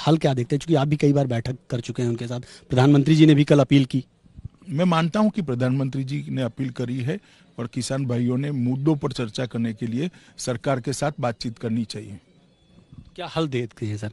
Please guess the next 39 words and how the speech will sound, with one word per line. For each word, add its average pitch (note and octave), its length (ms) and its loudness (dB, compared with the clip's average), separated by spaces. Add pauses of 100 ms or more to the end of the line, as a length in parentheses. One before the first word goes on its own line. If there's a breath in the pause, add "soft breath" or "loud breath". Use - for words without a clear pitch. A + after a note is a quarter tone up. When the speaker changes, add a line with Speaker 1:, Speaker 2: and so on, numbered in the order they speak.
Speaker 1:
क्या, E3 100 6
किस E3+ 240 -4
तरह C#3+ 140 4
का C3+ 80 4
हल B2 160 0
देखते A#2 260 -2
हैं? B2+ 60 0
क्योंकि E3 220 2
उन E3 160 10
लोग, E3+ 260 6
वो D#3+ 160 4
लोग E3 140 4
तो E3+ 80 2
पीछे D#3 260 2
हटने D3+ 240 4
को D#3 80 4
तैयार D#3 220 6
नहीं D3+ 200 6
जब C#3 180 0
तक D3+ 60 0
कि C#3+ 80 -4
कानून C3+ 360 4
ना C3+ 140 2
वापस A#2+ 360 -4
हो A2+ 60 -2
जाए। A2 180 -8 (420)
Speaker 2:
देखिए, G3+ 200 0
हल G3+ 200 0
निकलेगा। A#3 540 0 (300)
हम C#3 140 -2
तो, C#3+ 140 -10
मैं B2+ 200 0
तो D3 140 -2
आशा D3 220 0
करता F3+ 260 -4
हूं G3 140 0
कि E3 140 -8
संवाद C3 400 -4
होगा A#2 320 -6